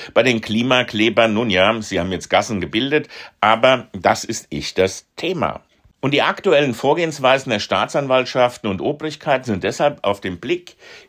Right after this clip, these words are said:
der Klimakleber nichts anderes als Versuche, der Handlung in das bisherige Recht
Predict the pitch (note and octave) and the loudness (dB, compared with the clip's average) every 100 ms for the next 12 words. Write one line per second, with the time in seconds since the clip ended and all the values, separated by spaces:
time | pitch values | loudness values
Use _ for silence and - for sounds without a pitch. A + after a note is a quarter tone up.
0 | _ _ A2 F2 - G#3+ A3 C#3+ - F#2 | _ _ 0 0 0 0 2 2 2 -2
1 | G2+ D#3 F3 - - G#2+ C#3+ - - B2 | 2 2 0 -4 -6 -4 -4 -2 0 2
2 | G3 F3+ A#2+ A2+ A2+ - D3 F3+ - C3+ | 2 2 0 0 -2 -2 -4 -6 -4 0
3 | A2+ G#2+ A2 D#3 D#3+ E3 D3+ A#2 A2 - | 0 0 -4 -4 -4 -6 -2 -2 -2 -4
4 | G2+ - C3+ G3 B3+ G#3 G#2 D#2 G#2+ G3+ | -10 -10 -4 -2 0 -2 -4 -2 -2 -2
5 | - | -8